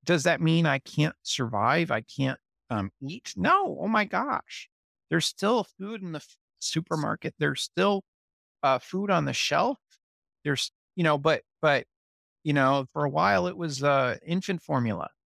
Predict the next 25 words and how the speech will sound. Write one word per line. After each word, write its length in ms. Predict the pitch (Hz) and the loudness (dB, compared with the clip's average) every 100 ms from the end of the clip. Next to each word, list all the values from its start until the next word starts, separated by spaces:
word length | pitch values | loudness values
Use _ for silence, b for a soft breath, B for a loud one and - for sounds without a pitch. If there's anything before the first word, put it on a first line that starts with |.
| _ _ - | _ _ -2
You 80 | |
know, 220 | 127 147 143 | 2 2 0
before 260 | 135 135 180 | -2 2 4
that 200 | 170 185 | 4 2
it 60 | |
was 140 | 170 - | -2 -2
toilet 360 | 156 202 185 | 0 2 2
paper. 360 | 131 123 - - _ _ _ _ | -2 -8 -8 -14 _ _ _ _
You 60 | 127 | 0
know, 240 | 143 170 - 151 | 2 2 0 2
uh, 180 | 160 - _ | 2 0 _
yeah, 340 | 147 233 320 - | 0 2 2 0
we 160 | 139 160 | -2 -2
were 120 | 196 | 0
running 360 | 196 196 202 196 | 2 2 4 2
low 180 | 180 202 | 2 2
on 100 | 196 | 0
toilet 300 | 214 330 - | -2 -6 -2
paper 260 | 156 143 | -2 -2
for 160 | - 131 | -4 -2
a 60 | |
while 220 | 120 117 113 | 2 2 2
in 60 | |
this 160 | 104 - | -2 -6
country. 400 | 110 110 - - | -8 -8 -8 -12